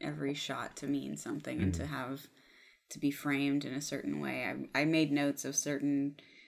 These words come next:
Speaker 1: scenes that I thought were shot really in a, <clears throat> in a really interesting way and that deliver so much on either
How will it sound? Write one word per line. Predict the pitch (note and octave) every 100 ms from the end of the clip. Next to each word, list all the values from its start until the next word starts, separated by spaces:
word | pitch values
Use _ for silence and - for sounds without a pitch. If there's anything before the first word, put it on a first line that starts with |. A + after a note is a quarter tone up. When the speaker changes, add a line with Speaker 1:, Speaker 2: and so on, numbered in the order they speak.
| _
Speaker 1:
scenes | - D#3+ D3+ D3 C#3+
that | C#3+
I | C#3
thought | C#3 C#3 -
were | C#3+
shot | D3 C#3+ C3+ -
really | - D3 C#3+ C#3+ C#3+ D3 - _ _ _ _ _ _ _
in | D3+ C#3
a, | F3 F#3+ - - _ _
<clears throat> | C#4+
in | C#4+ B3+ G#3 F3+
a | E3
really | D3+ D3+ D3+
interesting | - D#3+ D3+ - D3 D3
way | D3 D3 D3 D3+ D3
and | D3+ D3+ D3+ D#3 - - _ _ _ _ _ _
that | - D3 C3+ - _ _ _ -
deliver | D3 D#3 C#3 C#3 D3 C#3 C#3 D#3+
so | - - C#3
much | C#3+ C#3 - - - -
on | C#3+ C#3+ D3 D3+
either | - D3+ C#3+ C#3+ C3+